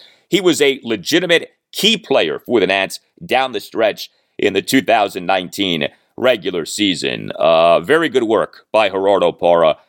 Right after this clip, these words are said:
as a Nat, and he, for a lot of reasons, is someone who Nats fans are never gonna forget.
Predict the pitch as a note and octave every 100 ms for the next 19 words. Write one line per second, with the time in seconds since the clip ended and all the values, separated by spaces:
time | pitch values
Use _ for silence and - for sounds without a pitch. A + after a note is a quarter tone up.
0 | _ - G2 F2+ D2 D2 D2+ D#2+ D#2+ -
1 | E2+ E2 D#2+ D#2 - - A2 A2 F2+ F2+
2 | C3+ C3+ F#2+ G2+ F2 F#2 E2 E2 F#2+ F#2
3 | F2 E2 _ _ - F2+ F2+ G#2 - -
4 | F2+ D#2+ D#2+ C#2+ - E2+ E2+ F#2+ E2 D#2+
5 | D2 - B1 A1 G1+